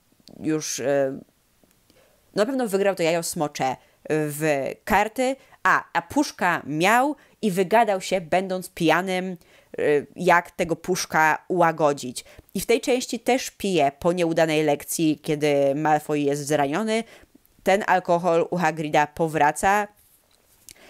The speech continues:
Z tego, co pamiętam, w czwartej części też jest jakiś taki motyw, ale to jeszcze zobaczymy. Ciekawa jestem, czy można mówić już o jakimś takim podpieraniu się alkoholem. Zobaczymy to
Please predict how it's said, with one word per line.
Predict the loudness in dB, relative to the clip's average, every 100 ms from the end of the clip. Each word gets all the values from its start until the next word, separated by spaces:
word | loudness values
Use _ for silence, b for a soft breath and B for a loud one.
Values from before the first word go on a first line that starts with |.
| B
Z | -6 -2
tego, | -2 -2 -4
co | -6 -10 _
pamiętam, | 0 0 0 -2 -2 -6 -4 -2 0 -2 -8 -10 -10
w | -10 -6 -6
czwartej | -2 -4 -2 -6
części | -6 -8
też | -8
jest | -6
jakiś | -8 -10 -8
taki | -8 -4 -2 0 -2 -6 b b -4
motyw, | -4 -4 -2
ale | 0
to |
jeszcze | -2 -4
zobaczymy. | -4 -2 -2 -4 -8 -10 -16 b b b b _
Ciekawa | -6 0 2
jestem, | 2 2 -4 -4
czy | -2 0
można | 0 -2 -4
mówić | -2 -6
już | -6 -2
o | 0
jakimś | 0 -4 -6
takim | -6 -6
podpieraniu | -6 -6 0 0 -2
się | -4 0
alkoholem. | 0 -2 -4 0 0 0
Zobaczymy | -2 -2 -4 0
to | 0